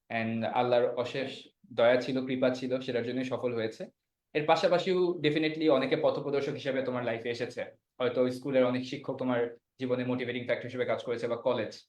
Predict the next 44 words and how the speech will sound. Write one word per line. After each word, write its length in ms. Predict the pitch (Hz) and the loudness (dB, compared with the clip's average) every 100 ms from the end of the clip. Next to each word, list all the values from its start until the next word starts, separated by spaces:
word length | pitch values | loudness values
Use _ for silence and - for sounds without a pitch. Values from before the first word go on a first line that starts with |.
| _ _ - | _ _ -4
বা 100 | 120 | -2
তোমার 280 | 123 120 110 | 0 0 2
আত্মীয়-স্বজন। 560 | 107 135 123 110 101 98 _ _ | 2 -2 -4 -4 -6 -10 _ _
কিন্তু 180 | 147 151 | 0 2
আমরা 160 | 151 156 | 4 2
এখানে 180 | 156 151 | 2 -2
ফুল 260 | 190 190 190 - - | 0 0 -2 -10 -4
ক্রেডিট 240 | 170 165 | 0 4
আসলে 220 | 165 160 156 | 4 4 4
তোমাকে 360 | 151 135 151 | 4 4 2
দিতে 240 | 135 127 120 | 0 2 2
চাই, 220 | 120 107 | 2 0
অন্য 180 | 117 120 | -2 2
কাউকে 300 | 120 117 120 | 2 4 0
না। 260 | 107 - _ _ | -2 -8 _ _
এই 100 | 139 | 0
জায়গাটা 360 | 135 131 131 127 | 4 4 6 4
আমরা 160 | 127 | 4
একদম 220 | 120 127 127 | 2 0 0
ক্লিয়ার 240 | 135 131 | 2 2
করে 140 | 143 | 2
বলতে 300 | 135 131 147 | 0 0 -2
চাই, 380 | 147 190 285 - - - | 2 2 0 -6 -10 2
তাহমিদের 520 | 151 160 175 196 - | 4 4 2 2 2
ফার্স্ট 220 | 156 151 | 2 2
হওয়ার 180 | 160 151 | 2 2
কৃতিত্ব 360 | 151 139 - 165 | 0 -2 0 2
কেবলমাত্র 580 | 139 131 131 127 127 | 2 2 2 -2 -2
তাহমিদেরই, 520 | 127 120 123 127 135 175 | -2 -2 0 0 2 2
অন্য 220 | 131 127 | 2 2
কারো 200 | 120 120 | 2 4
কাছে 280 | 117 - 117 | 2 0 -4
না। 240 | 98 - _ _ _ _ | -4 -8 _ _ _ _
কিন্তু 160 | 160 160 | 0 4
তাহমিদ, 280 | 190 226 - | 4 2 0
তোমার 180 | 175 185 | 0 2
যে 100 | 185 | 2
অ্যাডমিশন 320 | 160 185 190 | 2 -4 2
জার্নির 300 | 143 143 165 | 2 4 2
কথা 220 | 170 170 | 2 2
বললে, 360 | 135 110 139 247 | 0 -2 -2 -4
তুমি 280 | 139 139 | -6 -6
মোটামুটি 480 | 143 139 156 156 156 | -4 0 2 2 0
নিজের 420 | 147 135 147 147 | -2 0 0 -2